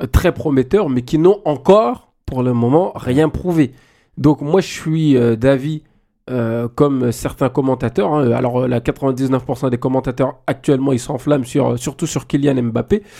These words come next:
Euh, mais, euh, déjà, ce sont des joueurs qui, à mon avis, il faut protéger, car certes talentueux, mais combien de joueurs talentueux ? On peut faire une liste, on pourrait faire deux émissions sur tous les talents, tous les futurs Zidane.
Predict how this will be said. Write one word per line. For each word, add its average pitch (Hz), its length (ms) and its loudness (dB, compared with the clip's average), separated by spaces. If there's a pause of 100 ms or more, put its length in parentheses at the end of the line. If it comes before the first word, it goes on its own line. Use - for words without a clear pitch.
(460)
Euh, 117 840 2
mais, 135 240 4
euh, 117 800 0 (120)
déjà, 139 200 2
ce - 120 -12
sont 147 140 -2
des 135 100 0
joueurs 135 200 0
qui, - 100 -2
à 139 60 4
mon 135 160 0
avis, 135 160 0
il 127 60 -6
faut 127 120 -2
protéger, 151 640 0 (800)
car 135 200 0
certes 151 380 -2
talentueux, 160 560 0 (320)
mais 131 220 2
combien 214 840 2
de 175 200 2
joueurs 170 320 2
talentueux ? 180 720 0 (120)
On 156 60 -2
peut 160 160 -2
faire 180 220 2
une 190 100 2
liste, 160 220 -2
on 139 80 0
pourrait 143 240 0
faire 139 240 -2
deux 170 300 0
émissions 175 420 0
sur 131 240 -2 (320)
tous 220 100 2
les 202 220 2
talents, 196 260 2
tous 233 140 -2
les 208 120 2
futurs 202 360 -4
Zidane. 190 480 2